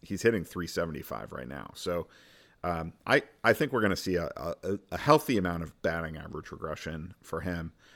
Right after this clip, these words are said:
Uh, it's interesting that he's, he's really going with that power approach. Um, I would say when it's all said and done, his numbers are probably gonna look pretty similar to last year. Uh,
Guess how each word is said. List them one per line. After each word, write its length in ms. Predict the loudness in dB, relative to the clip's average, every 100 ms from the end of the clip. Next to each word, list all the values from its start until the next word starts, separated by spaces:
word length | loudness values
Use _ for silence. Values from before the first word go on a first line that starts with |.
| -20 -6
Uh, 100 | 0
it's 160 | 0 2
interesting 500 | 0 2 0 0 0
that 120 | -2
he's, 260 | -4 -6 -10
he's 220 | -6 -4
really 360 | 0 0 -2 -8 _ _ -2
going 200 | 2 4
with 120 | 4
that 140 | 2 0
power 320 | 0 0 -2
approach. 540 | -4 -2 -2 -2 -10 -6
Um, 360 | -4 -4 -6 -12 _ _ _ _ _ _ _ _ -20 -20 _ _ 6
I 120 | 8
would 140 | 8
say 180 | 8 6
when 140 | 8 4
it's 100 | 4
all 100 | 2
said 200 | 4 0
and 100 | 0
done, 300 | -2 -4 -8 _ -4
his 180 | -4
numbers 320 | -2 -4 -4 -6
are 40 |
probably 340 | 2 4 4
gonna 200 | 0 -2
look 180 | -6 -6
pretty 200 | -4 -2
similar 380 | -2 -2 0 -2
to 80 | -2
last 380 | -6 -8 -8 -4
year. 280 | -2 0 -2
Uh, 220 | -4 -6